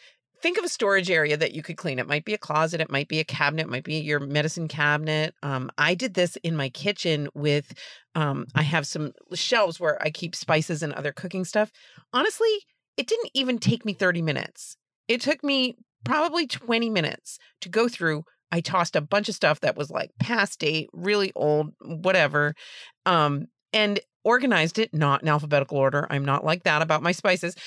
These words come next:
but I organized it so that I had all of my baking stuff in one place and my cooking spices and whatnot in another space. And wow, it's much more usable. And I know what I have. Now I'm not gonna buy, you know, a little thing of thyme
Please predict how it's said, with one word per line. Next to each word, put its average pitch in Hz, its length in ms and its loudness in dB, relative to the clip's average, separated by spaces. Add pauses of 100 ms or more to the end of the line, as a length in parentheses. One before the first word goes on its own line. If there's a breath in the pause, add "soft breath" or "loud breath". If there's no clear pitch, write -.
(120 loud breath)
but 214 200 6
I 208 120 4
organized 240 600 2
it 226 120 2
so 214 220 2
that 202 160 4
I 185 100 4
had 190 200 0
all 175 100 4
of 170 80 2
my 156 160 -2
baking 190 340 0
stuff 208 320 0
in 190 140 -2
one 185 200 2
place 175 540 2
and 147 540 0
my 139 360 0 (120)
cooking 240 280 -2
spices 175 560 0
and 156 160 -4
whatnot 151 460 -2
in 156 300 0 (320 loud breath)
another 185 320 4
space. 156 520 0 (460 loud breath)
And 254 380 0 (560)
wow, 220 460 2 (140)
it's 254 160 0
much 320 220 0
more 370 140 2
usable. 370 600 2
And 247 120 2
I 294 80 2
know 349 140 2
what 359 100 2
I 339 60 4
have. 302 360 2
Now 208 140 2
I'm 240 60 0
not 247 120 0
gonna 247 160 -2
buy, 202 560 2
you 196 80 -2
know, 165 160 4
a - 20 4
little 180 240 -2
thing 208 300 0
of 170 200 -2
thyme 175 680 0